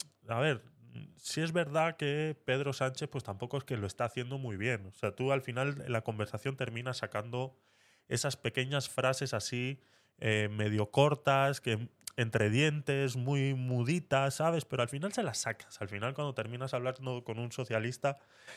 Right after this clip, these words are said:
eh, le terminas sacando estas cosas porque, claro, cuando le desmontas, eh, su ideología y le pones de ejemplo a Pedro Sánchez, pues claro, eh, al final tienen que terminar aceptando que Pedro Sánchez no lo está haciendo muy bien. Pero claro, tienen esa utopía en la que dicen, "No,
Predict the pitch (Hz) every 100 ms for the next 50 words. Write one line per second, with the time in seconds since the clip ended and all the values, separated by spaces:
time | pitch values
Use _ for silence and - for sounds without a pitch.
0 | - - 120 120 120 123 120 143 156 143
1 | 131 131 143 - 120 135 156 147 127 104
2 | 147 120 110 107 104 104 107 101 117 120
3 | 170 175 139 101 90 - - 110 104 101
4 | 110 - 110 107 110 104 - 175 131 120
5 | _ _ _ _ 127 113 110 143 156 147
6 | 139 165 151 117 104 139 139 147 156 151
7 | 160 160 131 - 135 117 92 _ _ _
8 | _ - - _ - 110 113 120 120 135
9 | 147 156 143 131 120 120 127 135 127 -
10 | 131 127 139 135 123 131 139 131 123 120
11 | 131 131 127 135 127 123 123 120 120 117
12 | 123 120 101 101 135 104 _ _ _ _
13 | _ _ - - 156 214 151 185 214 214
14 | 226 220 190 185 147 165 220 208 185 143
15 | 139 160 151 131 185 226